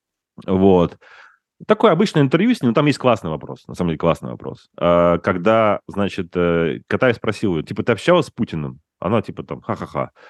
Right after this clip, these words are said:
Он говорит, «Хорошо, значит, э, вот есть вопрос Дудя. Оказавшись с Владимиром Путиным, что ты его спросишь?» И дальше просто гениально. Ну, в смысле, я, ну, настолько это чувствую. Дальше, как пишет Катаев в этом интервью, повисает минутная пауза,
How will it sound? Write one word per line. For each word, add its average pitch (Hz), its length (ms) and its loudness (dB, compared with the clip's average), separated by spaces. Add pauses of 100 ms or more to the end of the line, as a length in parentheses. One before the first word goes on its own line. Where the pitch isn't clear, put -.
(100)
Он 104 80 -2
говорит, - 100 -4
«Хорошо, 131 500 2 (360)
значит, 98 380 2 (100)
э, 87 720 4
вот 101 140 0
есть 160 120 2
вопрос 120 220 2
Дудя. 98 320 2
Оказавшись 107 360 0
с - 80 -18
Владимиром 104 400 4
Путиным, 78 440 -4
что 127 160 -4
ты 107 80 -2
его 92 120 0
спросишь?» - 520 -10 (420)
И 90 80 -4
дальше 117 460 -2 (180)
просто 120 460 2
гениально. 87 680 0
Ну, 107 100 0
в - 40 -4
смысле, 85 300 -2
я, 87 120 4
ну, 92 100 -2 (100)
настолько 92 320 -2
это 95 100 0
чувствую. 78 460 -6
Дальше, 104 440 0 (240)
как - 180 -8
пишет - 220 -4
Катаев 156 380 2
в - 40 0
этом 85 160 2
интервью, 80 480 2
повисает 104 440 2
минутная 110 480 4
пауза, 95 500 0